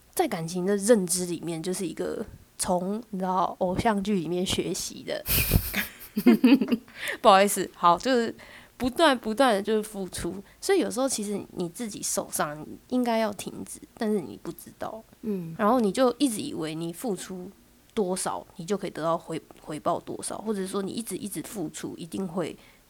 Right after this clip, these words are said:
Speaker 1: 有好的结局。所以我那时候我印象很深刻，我姐姐跟我讲过说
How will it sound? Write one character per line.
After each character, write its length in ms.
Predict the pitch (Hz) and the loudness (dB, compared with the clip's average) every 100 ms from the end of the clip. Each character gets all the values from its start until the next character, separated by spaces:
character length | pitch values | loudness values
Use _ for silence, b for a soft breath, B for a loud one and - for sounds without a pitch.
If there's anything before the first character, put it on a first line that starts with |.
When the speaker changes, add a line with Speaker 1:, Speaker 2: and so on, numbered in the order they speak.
| - | -6
Speaker 1:
有 180 | 170 | -4
好 280 | 151 - 170 - | -4 -6 -8 -8
的 80 | 156 | -12
结 280 | - 113 - | -10 -14 -16
局。 160 | - - _ b b | -18 -20 _ b b
所 100 | - | 0
以 40 | |
我 80 | 285 | 2
那 100 | 240 | 2
时 80 | 233 | 0
候 160 | 202 196 | -2 -2
我 160 | 175 - | -4 -2
印 120 | 220 | -2
象 140 | 196 | -2
很 100 | 180 | -6
深 200 | 214 - | -10 -12
刻， 160 | - 214 | -10 -10
我 160 | - 196 | -6 -6
姐 140 | 190 | -6
姐 80 | 165 | -6
跟 100 | 196 | -4
我 80 | 185 | -4
讲 220 | 190 - | -4 -8
过 160 | 110 - | -8 -8
说 260 | - 85 | -6 -8